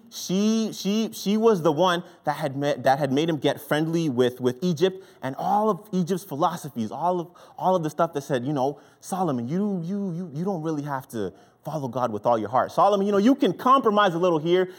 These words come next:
and you can compromise a little there." And then by the end of it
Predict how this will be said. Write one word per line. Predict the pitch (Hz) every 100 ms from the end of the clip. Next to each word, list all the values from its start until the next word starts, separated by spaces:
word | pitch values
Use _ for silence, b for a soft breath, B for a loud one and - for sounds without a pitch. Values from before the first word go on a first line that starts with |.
| -
and | 170
you | 226 285
can | 233
compromise | - 247 247 214 214 175
a |
little | 185 160
there." | 131 180 101 B B
And | 127 143
then | 175
by | 143 156
the | 139 -
end | 247
of | 220
it | 147 147 -